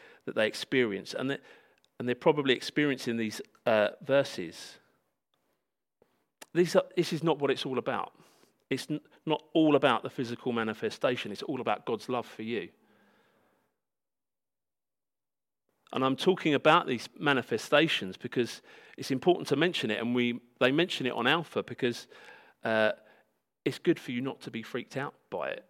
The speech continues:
but actually to come to God and accept what he is trying to do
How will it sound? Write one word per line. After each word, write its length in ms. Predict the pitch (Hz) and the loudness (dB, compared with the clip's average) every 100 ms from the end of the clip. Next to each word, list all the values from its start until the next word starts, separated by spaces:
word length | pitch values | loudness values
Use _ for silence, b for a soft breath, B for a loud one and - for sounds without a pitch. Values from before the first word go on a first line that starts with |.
| - | -8
but 140 | - | -4
actually 500 | - - 120 107 104 b b b b | -4 -6 -4 -4 -6 b b b b
to 100 | - | -12
come 380 | 127 - - 147 | -12 -8 -4 -4
to 120 | 131 117 | -6 -2
God 260 | 131 123 | 0 0
and 100 | 107 | -2
accept 480 | 107 - - 135 - | -6 -6 -2 -2 -2
what 160 | 120 - | -4 -4
he 240 | 120 113 | -4 -4
is 100 | 107 | -4
trying 460 | - 127 117 110 107 | -6 -6 -4 -4 -6
to 140 | - | -12
do 400 | 107 120 110 92 | -4 -2 -2 -4